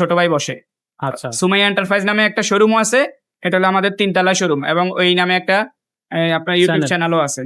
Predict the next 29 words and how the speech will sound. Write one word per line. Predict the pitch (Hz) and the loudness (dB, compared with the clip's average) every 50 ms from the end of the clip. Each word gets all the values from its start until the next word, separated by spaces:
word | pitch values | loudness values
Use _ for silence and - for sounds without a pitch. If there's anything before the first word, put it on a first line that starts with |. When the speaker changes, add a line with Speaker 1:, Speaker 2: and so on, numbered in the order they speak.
| 131 | -6
Speaker 1:
জি। | 139 135 127 120 - 135 135 131 | -4 -4 -6 -6 -6 -6 -6 -6
Speaker 2:
আচ্ছা। | 127 - - 139 127 - - - - _ _ _ | -6 -6 -10 -10 -10 -10 -14 -16 -16 _ _ _
So | - 156 | -4 0
Speaker 1:
তো | 139 | 2
Speaker 2:
দর্শক, | 170 175 190 202 269 - | 2 2 4 2 2 2
Speaker 1:
ওইখান | 208 208 196 220 214 | 0 0 0 0 0
থেকে | 220 233 220 240 220 | 0 0 0 2 2
যদি | 240 233 233 | 2 2 2
আপনারা | 226 233 240 233 240 | 0 0 0 -2 -2
সাইকেল | 233 233 214 208 220 220 214 | 0 0 0 0 0 0 0
কিনেন, | 226 226 233 233 | 0 2 2 2
কোনো | 226 220 208 214 | 2 2 0 0
সমস্যা | - 226 214 208 - - 214 | 0 0 -2 -2 0 0 0
নাই, | 220 220 214 | 0 2 0
ওটা | 196 196 | 2 0
আমাদের, | 196 190 196 190 196 - 180 | 2 2 2 0 2 0 2
আমাদেরই | 185 185 185 196 208 208 202 | 0 2 2 2 2 2 2
দোকান, | 208 202 208 220 240 262 262 - _ _ _ _ - - | 2 2 2 2 2 2 0 -4 _ _ _ _ -6 -2
ওটা | 175 180 | 0 0
আমার | 180 185 190 190 | 2 2 0 2
ছোট | 190 185 190 | 2 2 4
ভাই | 190 202 202 | 2 2 2
ভিডিও | 202 202 202 208 196 202 | 2 2 2 2 2 2
করে। | 202 208 233 240 - 175 | 2 2 2 0 0 -2
আশা | 180 - 190 185 | -2 -2 0 0
করি | 190 190 196 | 0 0 0
প্রতারিত | 180 196 190 196 190 185 185 185 | 0 0 0 0 0 0 2 2
হওয়ার | 175 175 175 180 | 2 2 2 0
কোনো | 180 185 180 | 0 0 -2